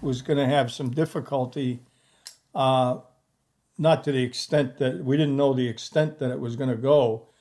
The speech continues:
but I offered John a, a, you know, a, a really good choice, uh,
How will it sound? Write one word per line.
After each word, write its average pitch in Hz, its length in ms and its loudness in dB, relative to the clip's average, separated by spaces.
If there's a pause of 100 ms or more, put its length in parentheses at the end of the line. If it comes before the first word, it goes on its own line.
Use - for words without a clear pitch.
(320)
but 139 100 -2
I 147 120 4
offered 160 480 4
John 143 420 0
a, - 20 -
a, 139 540 -2 (420)
you 165 120 -2
know, 131 400 -2 (240)
a, 190 40 -10
a 190 80 -14 (120)
really 147 420 2
good 131 340 -2 (160)
choice, 143 680 0 (680)
uh, 123 460 0